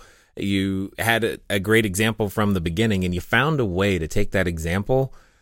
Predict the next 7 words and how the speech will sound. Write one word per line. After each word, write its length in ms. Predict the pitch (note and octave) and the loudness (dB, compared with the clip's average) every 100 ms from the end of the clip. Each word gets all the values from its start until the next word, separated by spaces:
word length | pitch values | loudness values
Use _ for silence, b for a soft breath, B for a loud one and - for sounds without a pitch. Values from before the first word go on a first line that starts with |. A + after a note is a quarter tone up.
| _ - | _ -6
and, 340 | F2+ F2 E2 | -2 -2 -4
and 140 | - E2+ | -6 -4
improve 400 | E2 - B2 G#2 | -4 -2 -2 -2
upon 380 | E2 - C#2+ B1 | -6 -8 -10 -10
it, 180 | A#1+ | -12
which 500 | - F2+ F2 - - - | -8 -6 -4 -6 -10 -8
is, 460 | F2+ E2+ E2 - | -6 -4 -6 -8